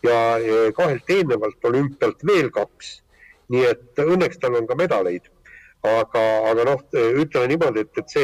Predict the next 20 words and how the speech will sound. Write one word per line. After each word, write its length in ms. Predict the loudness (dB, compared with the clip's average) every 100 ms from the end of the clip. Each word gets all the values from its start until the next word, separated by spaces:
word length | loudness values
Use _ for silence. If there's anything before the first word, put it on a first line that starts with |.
| 2
ei 20 |
ole 180 | 2 0
talutav, 640 | 0 -2 -2 -6 -8 -8 -8 _ -2
kui, 260 | 0 2 0
kui 180 | -2 -2
sa 160 | -2 0
oled 240 | 0 0
neli 300 | -2 -2 0
korda 400 | 0 0 -2 0
jäänud 400 | 0 0 -2 -6
imenapilt 640 | -2 0 0 -2 -4 -16 _
medalist 440 | 0 0 -2 -8 -6
ilma. 240 | -6 -6 -14 _ _ _ _ _ _ _ _ _ _ _ _ -2
Aga 260 | 0 0 0
mis, 160 | -2 -6 -6 0
eh, 720 | 2 2 0 -4 -8 -6 -4
eestlastesse 600 | -4 -2 -4 -2 -8 -6 -2
puutub, 400 | -2 -2 -4 -6
siis, 360 | -2 -2 -2 -2 2
eh, 180 | 2